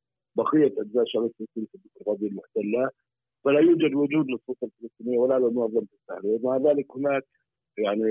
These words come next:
آه، تكون ردود أفعال، آه، أمواج. سبقا لما يحدث الآن هم يواجهون سلسلة، آه، قرارات بهدم عشرات ومئات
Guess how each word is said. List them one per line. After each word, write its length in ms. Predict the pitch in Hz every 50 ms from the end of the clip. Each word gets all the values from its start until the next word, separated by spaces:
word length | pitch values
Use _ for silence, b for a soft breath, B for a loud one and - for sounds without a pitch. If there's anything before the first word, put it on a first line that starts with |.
| 107
آه، 760 | 101 95 - 101 101 101 101 98 98 95 95 92 - _ 120 117
تكون 520 | - - 156 147 143 135 131 127 123 117
ردود 500 | 113 113 110 117 123 123 151 151 135 123
أفعال، 440 | 117 117 - 151 143 139 139 139 135 - _ _ _ _ _ _ _ 120
آه، 300 | 123 - - - - 147
أمواج. 360 | 156 160 175 165 143 120 104 95 107 113 113 110 101 104 - -
سبقا 360 | 151 143 139 127 - 139 131
لما 260 | 131 123 127 127 123
يحدث 360 | 123 117 - 160 160 160 156 147
الآن 320 | 139 139 156 165 156 147
هم 140 | 151 143 143 143
يواجهون 600 | 143 135 131 123 127 135 139 147 143 127 117 - - -
سلسلة، 380 | 147 - - - 120 113 101 - _ _ _ _ _ _ _ _ _ _ _ _ _ _ _ _ 95
آه، 560 | 107 110 110 110 107 104 104 101 101 101 98 - -
قرارات 480 | 113 117 127 127 127 135 143 139 131 - _
بهدم 520 | 113 123 113 139 151 135 131 123 113 98 87 - _ _ _ _ _ _ _ _ _ _ _ -
عشرات 520 | 104 117 - - 131 139 151 147 - - 127
ومئات 480 | 127 - 127 117 151 151 135 113 -